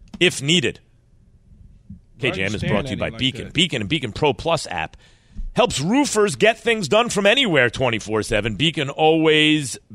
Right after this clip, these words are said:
Speaker 1: building. Is it in LeBron James to give us a legendary LeBron James performance in Game six?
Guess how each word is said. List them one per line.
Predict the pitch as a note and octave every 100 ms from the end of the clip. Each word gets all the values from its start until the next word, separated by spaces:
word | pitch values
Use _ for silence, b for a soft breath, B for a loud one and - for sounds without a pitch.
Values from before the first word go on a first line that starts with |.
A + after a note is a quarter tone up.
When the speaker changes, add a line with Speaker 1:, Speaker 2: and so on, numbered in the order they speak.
| F2
Speaker 1:
building. | D3 D3+ B2+ G2+ D#2+ D#2
Is | A2 G2
it | G2+ A2
in | F3+ F#3+
LeBron | F#3+ F#3 E3+ E3+ E3
James | B2 G2+ F#2+ G2 G2
to | -
give | G2 C3
us | A2+ G#2+ - - F2+
a | E2
legendary | D#2+ G#2 D#3 G2+ E2+ C#2+ C#2 C2+ C#2+
LeBron | D2 D#2+ F2 E2+
James | D2 D2 C#2 C#2
performance | - D2+ - F#2+ C#2 C2+ D#2+
in | D#2+
Game | D#2+ D2+
six? | D2+ - -